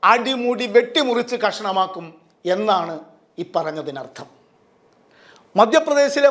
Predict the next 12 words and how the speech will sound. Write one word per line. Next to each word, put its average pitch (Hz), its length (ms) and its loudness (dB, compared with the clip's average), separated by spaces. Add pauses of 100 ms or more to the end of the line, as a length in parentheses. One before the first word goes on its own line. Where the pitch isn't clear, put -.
മാണ്ഡലയിലും 254 580 -2 (600)
ഉത്തർപ്രദേശിലെ 262 760 2
അക്ബർ 240 260 -4 (100)
നഗറിലും 156 420 -6 (540)
ബുൾഡോസറുകളുടെ 226 880 2
രൂപത്തിലാണ് 196 600 0 (440)
മുസ്ലിം 214 420 -4
വിരോധം 185 320 0 (140)
കവിഞ്ഞൊഴുകിയത്. 160 840 -6 (1120)
അക്കാദമികനും 240 640 0 (540)
എഴുത്തുകാരനുമായ 226 800 0 (640)
ഡോക്ടർ 196 320 2